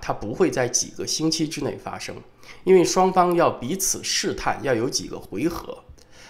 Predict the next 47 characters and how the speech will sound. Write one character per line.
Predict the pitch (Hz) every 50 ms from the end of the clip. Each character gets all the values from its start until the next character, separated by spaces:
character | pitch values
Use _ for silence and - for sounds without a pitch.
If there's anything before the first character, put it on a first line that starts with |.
| - -
但 | - 214 202
是， | 190 208 190 - - - -
呃， | - 120 117 117 113 110 113
我 | 120 113 120
那 | 160 202
段 | 196 196 190
视 | 175 - - 185
频 | - 131 135 156
里 |
面 | 151 110 82 80
是 | - - - 127
说， | - 139 135 135 - - - -
我 | 117 101 78 62
预 | 71 131 175 180 151
期 | 127 - - - - 190 190 190 190 190 - - - - -
这 | - 240 196
种 | 139 123 117 151 151
转 | - 107 - -
变 | - 135 131
的 | 117 104
结 | - - 107 98 113 147
果， | 147 - - - - -
我 | - - 85
们 | 92 92 104
在 | - 131 110
今 | 104 - 175 185 202 185
年 | 143 - 92 113
就 | 113 - 120 110
能 | 101 - - 113
够 | - 104 98
看 | 98 - - 139 -
得 | 98 95
到。 | 107 107 110 - - - - - -
那 | - 160
我 | 143 123 113
现 | - - 190 170
在 | 160 185 147 110
大 | - 160 147
体 | 143 - 98
上 | - 139 131 123 110
也 | - -
是 | - - 147
持 | 131 - - - 95
这 | 95 110 92
个 | 85 -
看 | - - - 98 -
法。 | - - - - -